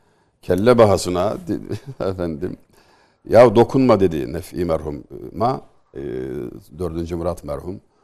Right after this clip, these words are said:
"İstanbul'da işler karışık." dedi. "Bayrampaşa'ya olağanüstü yetki verdik. Yani, e, serseri kovalıyor. Adamın karizmasını çizme yani." S-, "Olur mu olur." dedi ama mizaç bozuk. "Kafiye tutsun, babamı hicvetmezsem namerdim." diyen adam dayanamadı tabii, gitti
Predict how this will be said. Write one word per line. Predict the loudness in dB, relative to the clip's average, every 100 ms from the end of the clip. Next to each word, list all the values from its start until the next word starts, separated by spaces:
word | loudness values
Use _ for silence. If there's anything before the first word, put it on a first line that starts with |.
| _
"İstanbul'da | -8 -4 -2 -2 -4 -4
işler | -4 -6 -4
karışık." | -4 -6 -8 -6 -4
dedi. | -2 -2
"Bayrampaşa'ya | -4 -6 -8 -10 -8 -6 -4
olağanüstü | -4 -4 -6 -10 -8
yetki | -10 -8 -6
verdik. | -4 -4 -10 -12 _ _ _ -8
Yani, | -6 -4 -4 -6 -8 -8 -10 -12 -14
e, |
serseri | -6 -6 -4 -6 -4
kovalıyor. | 0 2 4 4 2 -2 _ _ -6
Adamın | -4 -2 -2
karizmasını | 0 2 2 0 -2 -4 -4
çizme | -6 -2 -2
yani." | -2 -4 -6 -8 -12 _ _ _ _ -20
S-, | -8 -4 -2
"Olur | 0 2 2
mu | 2
olur." | 2 2
dedi | 2 2
ama | 4 4 2 0
mizaç | 0 2 6 6 8
bozuk. | 6 6 0 -10 _
"Kafiye | 10 10 10 6
tutsun, | 6 2 2 6
babamı | 8 8 8 8
hicvetmezsem | 6 2 4 2 2 2 6
namerdim." | 6 8 6 6 4
diyen | 4 6
adam | 6 4 6
dayanamadı | 6 6 6 6 4 4
tabii, | 2 4
gitti | 6 4 4 2